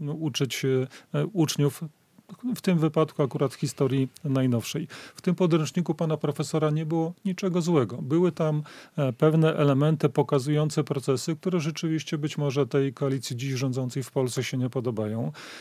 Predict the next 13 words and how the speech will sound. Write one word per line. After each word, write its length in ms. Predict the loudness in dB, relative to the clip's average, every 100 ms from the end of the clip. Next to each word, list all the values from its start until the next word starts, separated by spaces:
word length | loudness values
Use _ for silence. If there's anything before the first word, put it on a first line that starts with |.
| -2
Jak 240 | 0 0 0
opis, 500 | 0 0 -2 -4 0
e, 140 | 0
przemian 400 | 0 0 0 0
społecznych 640 | -2 2 4 4 2 -4 -4
i 60 | -4
kulturowych, 600 | -4 -2 0 2 2 0
który 240 | -2 0
dokonywał 500 | -2 -2 -2 0 -2
się 180 | -2 0
w 60 |
Europie 360 | 2 2 0 -2
Zachodniej, 640 | -2 -2 -2 -2 -2 -2